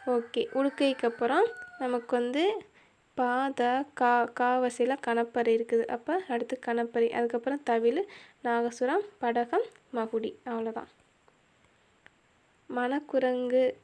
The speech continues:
என்னும் சொல்லிற்கு இலக்கண குறிப்பு தருக" அப்படின்னு சொல்லிக்கிறாங்க.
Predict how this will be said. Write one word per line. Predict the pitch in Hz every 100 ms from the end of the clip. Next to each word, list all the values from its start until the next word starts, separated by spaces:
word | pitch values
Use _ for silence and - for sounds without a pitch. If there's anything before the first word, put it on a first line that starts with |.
| _ _
என்னும் | 247 247 240
சொல்லிற்கு | 240 247 240 262 254 - 262
இலக்கண | 240 254 262 262
குறிப்பு | 247 233 233
தருக" | 233 226 233 233
அப்படின்னு | 233 233 233
சொல்லிக்கிறாங்க. | 226 233 240 226 226 247